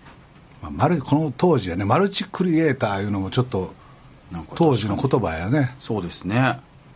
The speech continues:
Speaker 1: で、これがね、何をしてはったかというと、
Speaker 2: はい。
Speaker 1: テレビゲーム、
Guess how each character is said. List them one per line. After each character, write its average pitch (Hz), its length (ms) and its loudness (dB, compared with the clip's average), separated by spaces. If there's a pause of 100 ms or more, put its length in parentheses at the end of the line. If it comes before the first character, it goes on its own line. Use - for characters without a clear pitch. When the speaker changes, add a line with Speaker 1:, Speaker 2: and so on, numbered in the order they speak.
(120)
Speaker 1:
で、 123 60 -10
こ 151 140 2
れ 143 80 2
が 131 120 4
ね、 151 220 2 (680)
何 131 200 4
を 160 60 2
し - 80 -2
て 196 60 2
は 190 80 4
っ 202 80 -2
た 120 80 -2
か 85 100 -8
と 80 120 -14
い 80 80 -8
う 82 100 -10
と、 101 140 -6
Speaker 2:
は - 100 2
い。 - 40 -10 (1700)
Speaker 1:
テ 139 120 4
レ 151 160 2
ビ 165 140 0
ゲ 202 280 4
ー - 20 4
ム、 92 180 -2